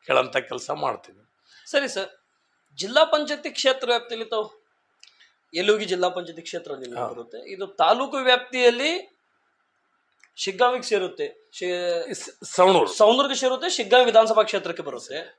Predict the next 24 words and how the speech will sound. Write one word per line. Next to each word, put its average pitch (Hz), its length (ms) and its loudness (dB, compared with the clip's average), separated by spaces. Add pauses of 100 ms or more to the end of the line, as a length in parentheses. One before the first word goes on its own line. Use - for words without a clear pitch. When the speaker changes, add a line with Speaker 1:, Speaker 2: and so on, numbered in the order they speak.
(160)
Speaker 1:
ಹ್ಮ್. 104 140 -18 (680)
Speaker 2:
ಇದು 147 240 -16
ವಿಧಾನಸಭೆ 277 560 4
ಚುನಾವಣೆ, 277 520 2
ಜಿಲ್ಲಾ 247 280 2
ಪಂಚಾಯತ್ 277 320 0
ಚುನಾವಣೆ 269 360 0 (120)
ಹಾವೇರಿಗೆ 294 480 2
ಹೋಗುತ್ತೆ. 180 380 -2
Speaker 1:
ಹೌದು, 135 300 4
ಹಾವೇರಿಗೆ - 280 -12
ಹೋಗುತ್ತೆ. - 240 -20 (720)
Speaker 2:
ಆದ್ರೆ 233 420 0
ಜಿಲ್ಲಾ, 202 400 2 (880)
ಜಿಲ್ಲಾ 262 460 4
ಹಾವೇರಿಗೆ 269 480 2
ಹೋಗೋದ್ರಿಂದ, 214 540 -4
Speaker 1:
ಹ್ಮ್. 160 460 -12
Speaker 2:
ಜಿಲ್ಲಾ 202 200 0
ಪಂಚಾಯತಿ 262 300 -4
ಕ್ಷೇತ್ರ 285 340 0
ಹಾವೇರಿಗೆ 220 340 2
ಹೋಗೋದ್ರಿಂದ 160 440 -6
ಇದು 127 460 -12